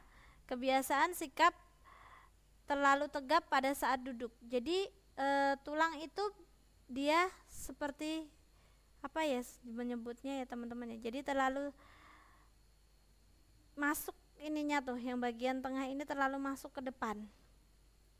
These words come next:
Ya. Bisa dibayangkan ini kifosis, ini lordosis, dan kelainan ke-, yang ketiga adalah skoliosis.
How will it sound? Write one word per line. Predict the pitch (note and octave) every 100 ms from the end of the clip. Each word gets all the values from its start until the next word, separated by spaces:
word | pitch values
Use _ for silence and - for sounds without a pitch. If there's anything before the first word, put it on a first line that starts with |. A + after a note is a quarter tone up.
| -
Ya. | G#3+ A#3 F4 - - - - - - - - -
Bisa | A#3 A#3+
dibayangkan | A3+ A#3 A#3 A#3 A3+ A#3+ C4+ D4+
ini | - B3 B3+ C4+ - - -
kifosis, | C4 B3+ B3 B3 - D#4 F4+ G#4+ - -
ini | C4 C4 C4
lordosis, | C4 C4 B3+ B3 B3+ D4 F4 G4 - - -
dan | - C4+ F4+ A4
kelainan | D#4 D4 D4 D4+ E4+ F4 -
ke-, | C#4+
yang | C#4+
ketiga | C#4 C#4+ D4 D#4 D4 C#4
adalah | C4 C#4 E4+ - - - -
skoliosis. | - - D#4+ E4+ F4+ F4+ E4 D4+ D4+ - B3+ A3 - -